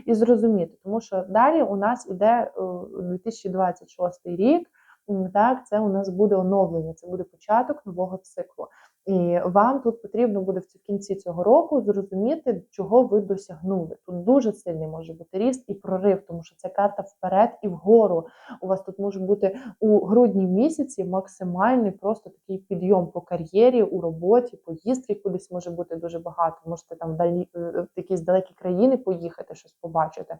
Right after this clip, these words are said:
Подорожі можуть бути. І по колісниці, знову ж таки, так, ми, е, відпускаємо все, що нам не треба, перебираємо всі речі. Якщо ви приїжджаєте, то ви за собою все не тягнете, ви половину викидуєте.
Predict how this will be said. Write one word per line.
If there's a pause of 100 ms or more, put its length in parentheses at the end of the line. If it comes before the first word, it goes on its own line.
(460)
Подорожі
можуть
бути. (720)
І
по
колісниці,
знову
ж
таки, (120)
так, (380)
ми,
е, (360)
відпускаємо
все,
що
нам
не
треба,
перебираємо
всі
речі.
Якщо
ви
приїжджаєте,
то
ви
за
собою
все
не
тягнете,
ви
половину
викидуєте.